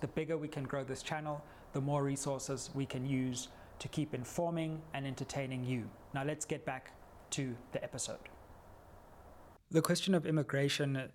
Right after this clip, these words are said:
has, has been at the center of, of your party, of the career of, of Herman Mashaba in politics as well.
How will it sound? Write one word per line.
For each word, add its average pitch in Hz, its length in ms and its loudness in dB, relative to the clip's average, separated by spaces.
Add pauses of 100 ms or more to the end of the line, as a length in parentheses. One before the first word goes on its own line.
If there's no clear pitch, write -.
has, 135 280 0
has 131 220 0
been 127 420 2
at 127 120 -8
the - 100 -4
center 135 340 0
of, 120 460 -2
of 127 180 -2
your 131 180 2
party, 135 460 2
of 127 140 -2
the 127 80 -2
career 135 320 2
of, 127 280 0
of 120 300 -4
Herman 123 240 -2
Mashaba 120 460 -2
in 117 100 -4
politics 123 500 -4
as 113 160 -6
well. 113 300 -2